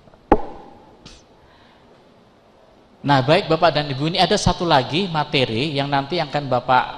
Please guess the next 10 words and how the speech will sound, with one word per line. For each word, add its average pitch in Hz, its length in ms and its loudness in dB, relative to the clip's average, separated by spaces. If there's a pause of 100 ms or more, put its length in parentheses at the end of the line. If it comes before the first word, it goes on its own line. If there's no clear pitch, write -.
(400)
dan 123 320 0
Ibu 120 240 -4
perlukan, 120 760 -2 (500)
itu, 175 360 0 (440)
eh, 135 280 2 (200)
instrumen 143 460 -6
non-tes. 127 500 -8 (1900)
Yang 123 320 -8
instrumen 127 480 -10
non-tes. 110 560 -12